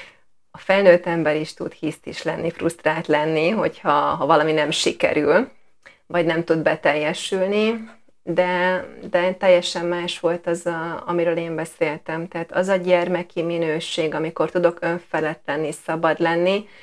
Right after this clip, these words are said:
korlátok nélkül létezni legalább arra az egy pillanatra, amikor megélem a saját vágyamat, és azt közvetítem a másik felé.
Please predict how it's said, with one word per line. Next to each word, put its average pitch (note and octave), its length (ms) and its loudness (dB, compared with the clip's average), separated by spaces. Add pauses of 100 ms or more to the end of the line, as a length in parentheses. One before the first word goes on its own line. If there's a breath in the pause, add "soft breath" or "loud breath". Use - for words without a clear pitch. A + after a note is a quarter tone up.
(260 soft breath)
korlátok F3 840 6
nélkül E3+ 500 2
létezni E3 580 4
legalább E3+ 420 4
arra F3 200 6
az E3+ 180 2
egy G3+ 280 -4
pillanatra, E3 840 2 (100)
amikor F3 680 0
megélem E3 480 0
a D#3+ 60 -4
saját D#3+ 440 -4
vágyamat, E3 600 -2
és - 160 -10
azt F3 120 -12
közvetítem D#3+ 680 -4
a E3 40 -6
másik D#3+ 440 -6
felé. - 400 -4